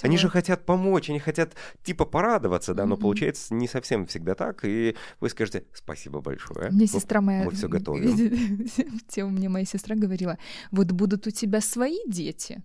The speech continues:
Speaker 2: поговорим». <laughs> Вот можно отвечать: «Вот будет у
Speaker 1: Думаешь
Speaker 2: тебя
Speaker 1: так?
Speaker 2: своя свадьба, обсудим декор и торт».
Speaker 1: Возможно, возможно. Так.
Speaker 2: Это правда давит. А ещё знаешь, что, э, ужасно? Начинают спрашивать:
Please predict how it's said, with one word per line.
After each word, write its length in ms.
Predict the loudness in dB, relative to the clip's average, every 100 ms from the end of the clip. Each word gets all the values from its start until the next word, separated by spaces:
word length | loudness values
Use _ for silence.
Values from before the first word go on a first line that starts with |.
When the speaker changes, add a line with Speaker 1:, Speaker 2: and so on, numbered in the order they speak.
| -16 -20 -20 -20 -20 -20 -20 -20 -20 -4
Speaker 2:
поговорим». 640 | 0 2 2 2 4 2 4 4 4 2
<laughs> 360 | -2 -4 -2
Вот 160 | 0 2
можно 220 | 2 2
отвечать: 360 | 2 -2 -2 0
«Вот 80 |
будет 80 | 0
у 40 | 0
Speaker 1:
Думаешь 160 | 0
Speaker 2:
тебя 120 | 0 0
Speaker 1:
так? 80 |
Speaker 2:
своя 320 | 0 -4 -4 -4
свадьба, 640 | -2 0 0 -2 -8 -12 -14 -20 -20 -20 -20 -12 -8
обсудим 600 | -8 -6 -6 -6 -10 -12 -16 -10
декор 400 | -6 -4 -4 -8 -10 -20 -20 -20 -10
и 60 | -6
торт». 400 | -6 -6 -10 -18 -20 -20 -18 -18 -20 -20 -20 -20 0
Speaker 1:
Возможно, 500 | 2 2 0 -4 -10 -4
возможно. 480 | -2 0 -2 -4 -10 -14 -20 -20 -18 -16 -18 4
Так. 340 | 6 6 2 -12 -20 -20 -20 -20 -20 -20 -20 -2
Speaker 2:
Это 220 | 0 2 -2
правда 440 | 2 2 4 2
давит. 480 | 4 4 4 0 -6
А 100 | 0
ещё 260 | 2 2 0
знаешь, 260 | 0 0 0
что, 600 | -2 -6 -8 -8 -8 -8
э, 260 | -10 -8
ужасно? 480 | -6 -4 -4 -4 -4
Начинают 420 | 0 0 2 0 0
спрашивать: 420 | -2 -2 -4